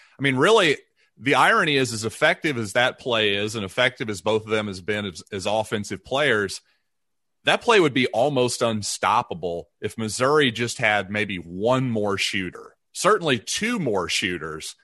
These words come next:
They'd be probably one of the best offensive teams in the country. But as it is, the floor spacing just is not there. And that's always gonna cause problems for this Missouri team because, frankly, again,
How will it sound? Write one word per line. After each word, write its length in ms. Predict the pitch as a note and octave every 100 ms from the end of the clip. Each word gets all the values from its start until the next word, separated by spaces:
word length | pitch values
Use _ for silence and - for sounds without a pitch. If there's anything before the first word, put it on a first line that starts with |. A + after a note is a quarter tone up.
| _ -
They'd 340 | G#2 B2 C#3+
be 140 | C#3 A#2+
probably 340 | C3+ C#3 C3
one 140 | A#2+
of 40 | A2
the 60 |
best 280 | G2+ A2 G#2
offensive 500 | G#2+ G2 G#2+ G#2 G2+
teams 320 | - G#2 G2 F2+
in 60 |
the 80 | F2
country. 480 | - D3+ C#3 F#2 - _ _ _ _ -
But 120 | C3+
as 220 | D3 F#3+
it 120 | E3+
is, 420 | C#3+ F3 C3 G#2+ - _ _ _ -
the 140 | A#2
floor 300 | - D#3 G3+
spacing 580 | G#3 E3+ D3+ C#3 C3+ A#2
just 240 | B2+ C#3
is 160 | C3+ A2
not 340 | G#2+ A2+ A#2 - _
there. 440 | F#2+ G2 F2 C#2 A#1+ _
And 460 | G2+ G#2 G#2 G#2 G2+ _ _ -
that's 220 | B2 B2+
always 400 | A#2 C3 C#3+ B2+
gonna 180 | C3+ A#2+
cause 340 | A#2 A2+ A2
problems 640 | - G#2+ G#2+ G2 F#2+ F#2 -
for 160 | G2
this 180 | F#2+ -
Missouri 400 | G2 F#2+ G2 F#2
team 400 | F2+ G2+ F2 C#2+
because, 480 | D#2+ - G2 F#2 F#2
frankly, 420 | B2+ C3+ C#3 C3
again, 400 | A#2 C3+ A#2+ G2